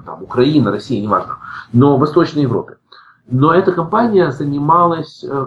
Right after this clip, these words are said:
кредитными, кредит-скором, кредит, э, бюро американские, значит, там был доступ, теоретический такой доступ к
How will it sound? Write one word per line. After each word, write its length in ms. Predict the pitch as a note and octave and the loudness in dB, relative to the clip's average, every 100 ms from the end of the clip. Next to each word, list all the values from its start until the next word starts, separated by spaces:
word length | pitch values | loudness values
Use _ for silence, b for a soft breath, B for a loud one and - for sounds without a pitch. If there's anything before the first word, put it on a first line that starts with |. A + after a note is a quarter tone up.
| - | -6
кредитными, 1300 | D3+ C#3 E3+ F3 D3+ D3 C#3+ C#3+ C3+ C3 B2+ A#2+ A#2+ | -6 -4 -4 -4 -2 0 0 0 0 2 4 4 4
кредит-скором, 720 | - E3+ C3 - - G#2+ E2+ - | 2 0 0 -6 -4 -2 -4 -4
кредит, 400 | C3+ C3 A#2 - - | 0 0 -2 -8 -6
э, 380 | G#2+ G2+ G2+ G2 A#2 | -2 0 -2 -2 0
бюро 480 | C3+ D#3+ F3+ E3+ - | 4 6 6 4 0
американские, 760 | A2 A2+ - C#3+ A#2+ - G2 | -6 -10 -4 -4 -4 -10 -20
значит, 220 | F#2+ - | -20 -16
там 180 | - G#2 B B B | -12 -12 B B B
был 400 | A#2+ A#2 C#3 D3 | -18 -2 2 4
доступ, 480 | A#2+ D#3+ E3 - - | 2 0 -2 -6 -6
теоретический 640 | - D#3 D3+ B2 - - | -2 0 -2 -12 -16 -20
такой 220 | _ - G#2+ | _ -14 -2
доступ 400 | D3+ D3+ B2 - _ _ _ _ _ _ _ _ | -2 -2 -8 -20 _ _ _ _ _ _ _ _
к 460 | - B2 A2 G#2 | 0 2 4 0